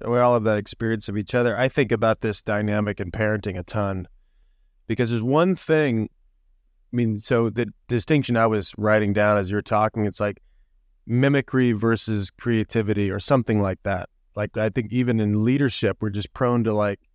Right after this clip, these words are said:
just show them what to do. And people are desperate. "Just tell me what to do," which is just such a low level way of thinking, 'cause it obviously involves no trust, involves no faith, and draw-, involves no creativity.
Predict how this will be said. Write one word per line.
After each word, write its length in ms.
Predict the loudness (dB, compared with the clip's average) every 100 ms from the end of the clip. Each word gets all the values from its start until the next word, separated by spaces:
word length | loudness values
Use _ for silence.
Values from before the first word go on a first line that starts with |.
| _ _ _
just 260 | -6 -4 -4
show 380 | -2 2 2 2
them 300 | 2 2 2
what 280 | 0 -2 -2
to 120 | 0
do. 380 | 2 2 2 0
And 120 | -2
people 220 | -2 0
are 60 | 2
desperate. 440 | 2 0 -2 -4
"Just 240 | -4 -4
tell 280 | -4 -2 0
me 200 | 2 2
what 320 | 2 0 -2 -4
to 80 |
do," 460 | -4 0 0 0 -4
which 180 | -8 -10
is 80 | -8
just 220 | -6 -4
such 240 | -2 -2 0
a 80 |
low 560 | -2 0 2 2 2 0
level 720 | 0 2 2 2 0 0 -4 _ _ _ _ _ _ _ _ _ _
way 320 | 0 4 4
of 100 | 2
thinking, 520 | 0 -2 0 -4 -12 _ _
'cause 140 | -2 2
it 60 |
obviously 440 | 2 2 -2 -2 0
involves 380 | 2 2 2
no 160 | 2 2
trust, 480 | 0 0 0 0 -6
involves 340 | -2 0 0
no 220 | 2 0
faith, 400 | 0 -2 -2 0
and 120 | -2 0
draw-, 280 | 2 0
involves 440 | 0 -4 0 -2 0
no 220 | 0 0
creativity. 720 | 0 -2 -2 -2 -2 -2 -4